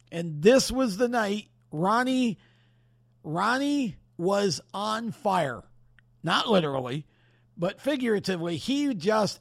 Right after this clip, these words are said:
everything, it, you, you could see it. And I remember this race really well,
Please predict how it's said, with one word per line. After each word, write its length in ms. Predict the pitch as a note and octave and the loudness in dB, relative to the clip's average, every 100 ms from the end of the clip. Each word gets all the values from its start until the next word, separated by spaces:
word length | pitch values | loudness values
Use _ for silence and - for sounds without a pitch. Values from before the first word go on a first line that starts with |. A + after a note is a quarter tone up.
| - | 2
everything, 560 | B3 C4+ C4 F#3 A3+ A3 | 4 4 4 4 0 2
it, 200 | A#3 C4 | 0 0
you, 380 | A#3+ A#3+ G3+ A3+ | -6 -4 -2 -2
you 220 | - G3+ G3+ | 0 0 2
could 220 | G#3+ E3 | -2 -2
see 260 | - A#3+ D#3+ | 0 0 0
it. 120 | - _ _ _ _ _ _ | -4 _ _ _ _ _ _
And 460 | G#3+ G#3+ G#3 F#3 C3+ - - | 2 2 2 0 -2 -6 -2
I 160 | G3+ | 0
remember 600 | C#4 A#3 F3+ G#3 C#4+ C4 | 2 0 0 0 2 2
this 240 | F#3+ F3+ D3+ | 2 -2 -4
race 320 | G3+ F3+ C#3+ | -2 -2 -2
really 380 | C#3+ F#3+ A3+ G#3 | 2 4 4 2
well, 540 | F3 G3 E3 C3 A2+ | 0 2 0 -2 -10